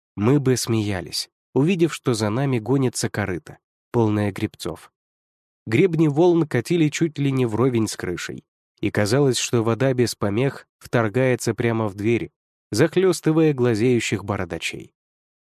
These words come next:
Но вот сарайчик снова всплыл, и бродяги лежат, как лежали. Всё такие же косматые и невозмутимые. За волнами повыше исчезала не только хижина,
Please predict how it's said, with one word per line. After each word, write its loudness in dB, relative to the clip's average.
Но 0
вот 0
сарайчик -2
снова -4
всплыл, -4
и 2
бродяги 2
лежат, 0
как -4
лежали. -6
Всё 2
такие 2
же 2
косматые -2
и -2
невозмутимые. -2
За 4
волнами 2
повыше -2
исчезала 2
не 0
только 0
хижина, -4